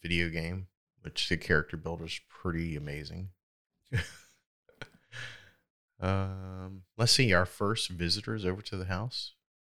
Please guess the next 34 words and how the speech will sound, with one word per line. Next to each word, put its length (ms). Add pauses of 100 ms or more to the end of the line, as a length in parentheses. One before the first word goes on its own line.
(480)
in 60
the 60
pandemic, 640
so, 300 (280)
like, 140
almost 300
a 40
year 440 (680)
bef-, 180 (280)
that 160
we 80
actually 240
had 240
visitors, 480
and 80
that 100
was 120
pretty 320
cool. 240 (2250)
Um, 420
an 100
Among 360
Us 160
sticker 760
we 140
saw 300
in 40
traffic, 500 (260)
which 180
we 80
thought 340
was 220
really 260
cool. 380